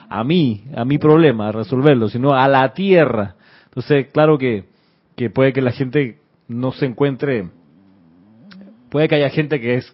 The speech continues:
que encuentre que esta enseñanza no es para ellos, porque ellos no quieren que, su tema no es que la tierra se, se, se convierta en el cielo, sino que se, se resuelva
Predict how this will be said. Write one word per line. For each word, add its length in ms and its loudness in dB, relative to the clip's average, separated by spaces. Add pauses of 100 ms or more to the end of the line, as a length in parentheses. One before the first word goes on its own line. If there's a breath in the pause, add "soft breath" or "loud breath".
que 100 -6
encuentre 340 -6
que 60 -4
esta 140 -6
enseñanza 300 -4
no 60 0
es 80 0
para 140 0
ellos, 160 2
porque 200 -2
ellos 140 0
no 140 -2
quieren 380 0
que, 180 -8 (340)
su 120 -6
tema 240 0
no 120 2
es 60 2
que 120 0
la 140 4
tierra 300 0
se, 320 -6
se, 240 -6 (400 loud breath)
se 140 0
convierta 320 2
en 60 0
el 100 -2
cielo, 260 2
sino 220 -2
que 100 -4
se, 160 -4
se 180 -4 (220)
resuelva 640 -2